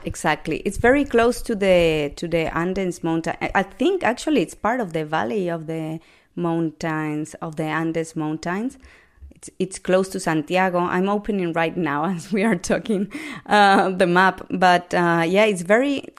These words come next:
close to Santiago de Chile and to Mendoza as well. So San Luis, let's say that San Juan is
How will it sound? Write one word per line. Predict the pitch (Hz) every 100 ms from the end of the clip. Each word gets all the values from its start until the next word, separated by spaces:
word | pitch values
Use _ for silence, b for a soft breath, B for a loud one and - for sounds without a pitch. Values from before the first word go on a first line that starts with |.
| -
close | 220 233
to | -
Santiago | 202 180 170 185 190
de | 170
Chile | - 220 214 196 240 - B B B B -
and | 175 170 165 160 160 156 151 151 151 -
to | - 165
Mendoza | 156 156 180 208 - 190
as | 185
well. | 190 196 190 202 b b b
So | 214 190
San | - 190 190
Luis, | 240 214
let's | 214 214
say | - 190
that | 180 165 -
San | - 175 165
Juan | 208 220
is | 180 -